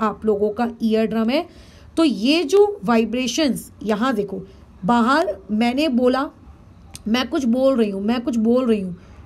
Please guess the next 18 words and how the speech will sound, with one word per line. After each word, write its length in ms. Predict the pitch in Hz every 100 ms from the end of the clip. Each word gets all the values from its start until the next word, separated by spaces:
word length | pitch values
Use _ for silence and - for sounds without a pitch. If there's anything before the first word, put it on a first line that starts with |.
| -
मैं 140 | 226 262
मेरे 240 | 269 277
mouth 300 | 262 233 254
से 160 | - 311
कुछ 180 | 320 233
बोल 260 | 240 240
रही 160 | 202 190
हूँ, 180 | 180 - - - - - -
तो 100 | 311
जो 120 | 359 -
हवा 320 | 247 247 285
है 260 | 285 196 170 - - - -
उस 240 | 311 392 392 180
हवा 340 | 220 233 294
में 240 | 302 302 320 - -
vibrations 760 | 190 214 202 220 233 302 294
create 400 | - 285 285 285
होंगे। 260 | 285 269 294